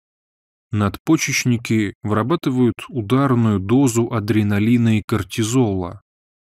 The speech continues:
Они мгновенно выделяются в кровь и разносятся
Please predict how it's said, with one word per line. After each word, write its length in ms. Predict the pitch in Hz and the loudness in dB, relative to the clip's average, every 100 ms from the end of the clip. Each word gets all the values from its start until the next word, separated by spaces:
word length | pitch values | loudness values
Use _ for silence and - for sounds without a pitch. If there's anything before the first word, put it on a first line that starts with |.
| - | -4
Они 240 | 98 120 | 2 4
мгновенно 680 | 120 104 110 117 131 123 117 | 2 2 2 2 2 4 2
выделяются 680 | 110 107 117 123 113 - 98 | 0 0 0 2 0 -2 -8
в 120 | - | -8
кровь 480 | - 160 170 - - _ - | -2 0 0 -6 -20 _ -4
и 160 | 196 | 0
разносятся 840 | 143 113 95 151 151 127 - 120 | 2 2 2 0 0 -2 -2 -6